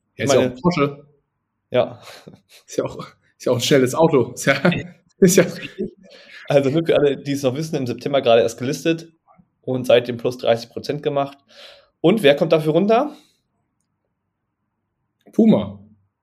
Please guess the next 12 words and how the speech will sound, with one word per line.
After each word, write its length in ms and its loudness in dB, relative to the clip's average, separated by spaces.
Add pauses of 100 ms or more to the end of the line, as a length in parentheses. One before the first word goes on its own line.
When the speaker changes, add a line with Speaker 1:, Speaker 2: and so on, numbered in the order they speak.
(140)
Speaker 2:
Korrekt, 640 -2
genau. 240 -4
Speaker 1:
Weil, 280 0
warum? 720 -2
Weil 160 -2
ein 180 -2
Porsche 380 0
ist 140 -4
schneller 300 -2
als 200 -2
ein 80 -8
Puma. 420 -12